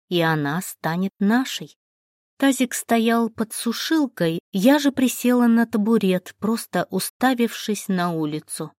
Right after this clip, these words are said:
Здесь можно было передохнуть от своей неугомонной оравы. Четверо моих пострелят готовы были проказить круглосуточно. Иногда глаз дёргался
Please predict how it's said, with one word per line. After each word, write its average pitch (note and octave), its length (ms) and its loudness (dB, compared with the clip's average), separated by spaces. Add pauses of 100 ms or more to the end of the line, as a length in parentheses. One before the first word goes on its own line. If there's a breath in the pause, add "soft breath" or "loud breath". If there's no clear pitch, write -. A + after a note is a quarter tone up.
(340)
Здесь E3+ 400 0
можно F3 400 -2
было E3+ 320 -2
передохнуть G#3 920 2
от - 200 -4
своей F#3 460 0
неугомонной F3+ 1000 0
оравы. E3 640 0 (600)
Четверо A3 500 2
моих G3+ 440 2
пострелят F#3+ 800 0 (180)
готовы C#4+ 460 4
были B3+ 340 4
проказить C4 920 0
круглосуточно. D#3 1200 -6 (480)
Иногда E3+ 540 0
глаз F3 460 2
дёргался D#3+ 760 -2